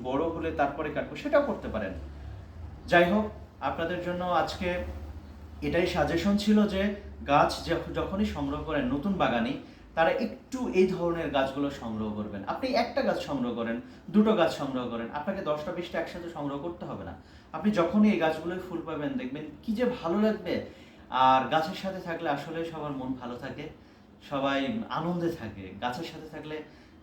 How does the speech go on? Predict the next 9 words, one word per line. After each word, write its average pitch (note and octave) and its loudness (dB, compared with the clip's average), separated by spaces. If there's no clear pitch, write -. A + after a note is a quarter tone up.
সময়টাও D#3+ 0
আপনার A2+ -2
ভালো G2+ -8
কাটবে। F#2 -10
আর B2 -2
অ্যাডেনিয়ামের C#3 0
ফুল B2 -8
তো - -12
প্রতিটা A#2 -10